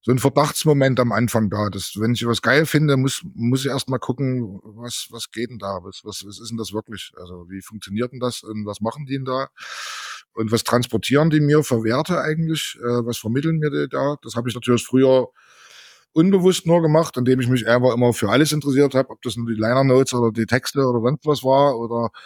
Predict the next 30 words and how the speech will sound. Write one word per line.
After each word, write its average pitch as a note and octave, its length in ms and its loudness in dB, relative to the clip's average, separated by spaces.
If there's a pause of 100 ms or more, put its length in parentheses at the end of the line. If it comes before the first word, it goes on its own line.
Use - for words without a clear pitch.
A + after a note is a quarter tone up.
(280)
eben G#2+ 160 0
jeden A#2+ 220 4
Fitzel C#3+ 400 0
von, A#2+ 280 -4
von A#2+ 280 -4
irgendwem, A#2 520 -2
den A#2 140 -6
ich A2 80 -8
da A#2+ 100 -6
verehre, A#2 680 0
in A2+ 200 -10
irgendeinem A2 580 -6 (480)
Comic-Forum-Heft C3 1000 2
zu - 120 -6
finden B2+ 480 -2
oder G#2+ 300 -4 (400)
sonst A#2+ 340 -4
wo. B2+ 260 2 (1120)
Ähm, B2 580 2 (1120)
dass, - 600 -4 (840)
dass A2+ 140 -6
die C3+ 120 4
alle C#3 580 2
eben C3 360 -2
dann B2+ 140 0
auch C3 160 0
Bodenhaftung C3 560 2
kriegen. G#2 440 -2
Also F#2+ 260 -6
das, - 460 -10